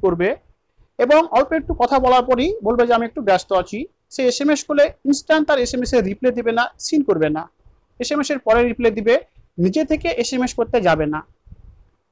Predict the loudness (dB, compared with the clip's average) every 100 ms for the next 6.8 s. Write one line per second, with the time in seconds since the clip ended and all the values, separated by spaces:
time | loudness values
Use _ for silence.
0 | -10 0 2 2 2 0 0 -2 0 0
1 | 0 -2 0 -2 0 -4 -2 -2 -2 -2
2 | -2 -2 0 -2 -2 -2 -2 0 0 -2
3 | -4 _ _ -2 2 2 2 2 2 2
4 | -2 -4 -2 0 0 0 -2 -4 -10 -8
5 | -6 -2 -2 -2 -6 -6 -4 -4 -4 -4
6 | -4 -2 -2 -2 -2 -2 -4